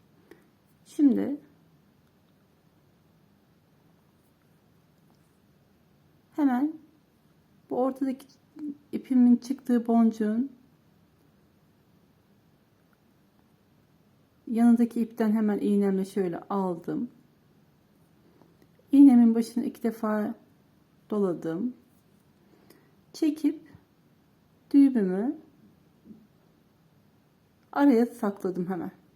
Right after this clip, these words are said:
Çok fazla sıkıştırmadım. Devamındaki kumlardan geçerek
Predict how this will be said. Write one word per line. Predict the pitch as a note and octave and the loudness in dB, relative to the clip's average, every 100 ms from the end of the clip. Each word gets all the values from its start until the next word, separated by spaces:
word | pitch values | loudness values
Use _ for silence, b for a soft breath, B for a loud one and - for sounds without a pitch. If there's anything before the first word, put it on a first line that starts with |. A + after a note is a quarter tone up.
| _ _ _ b b b _ | _ _ _ b b b _
Çok | - F4 E4+ | -6 -6 0
fazla | C4+ B3+ A#3+ | 2 2 0
sıkıştırmadım. | C#4+ - - C#4 A#3+ F3+ F#3 C4 - _ b b b - | -4 -10 -8 0 0 0 -6 -8 -10 _ b b b -2
Devamındaki | A#3 B3 B3 B3+ B3 - | 2 4 4 4 2 -2
kumlardan | - A#3+ A#3 A3 G#3+ G#3 G3+ | -2 4 4 4 -2 -2 0
geçerek | G3+ G#3 A3+ F#3+ C#4+ - | -2 -4 -6 -6 -10 -18